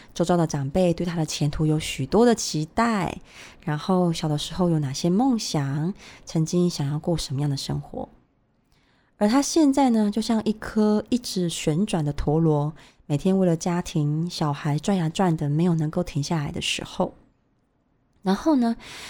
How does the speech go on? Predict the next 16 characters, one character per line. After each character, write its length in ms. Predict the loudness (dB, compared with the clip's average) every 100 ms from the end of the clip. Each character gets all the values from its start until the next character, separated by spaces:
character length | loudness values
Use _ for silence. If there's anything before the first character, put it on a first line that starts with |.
| -4
我 60 | 2
就 80 | 2
发 180 | 4 4
现 220 | 4 2
记 260 | 4 4 4
忆 20 |
中 280 | 4 2 2
这 200 | 0 0
位 240 | 2 0
长 300 | -2 -4 -2
辈 160 | 0 0
很 180 | 0
爱 140 | -2 -2
吃 180 | 0 -2
甜 380 | -2 -2 -2
食， 500 | -2 -4 -4 -2 -2